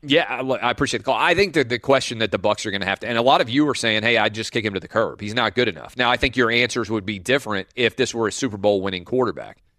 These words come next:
If this were Russell Wilson or this were Aaron Rodgers or this were Tom Brady, I think you would say, "Well, let's become," and remember, if this were just one story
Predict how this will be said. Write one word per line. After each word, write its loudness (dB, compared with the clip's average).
If 2
this 4
were 4
Russell 4
Wilson 0
or 0
this -2
were -4
Aaron 0
Rodgers 0
or -2
this -4
were -6
Tom 0
Brady, 0
I 2
think -8
you -4
would -6
say, 0
"Well, 4
let's 0
become," -4
and -2
remember, 0
if 2
this 0
were 2
just 0
one 0
story 0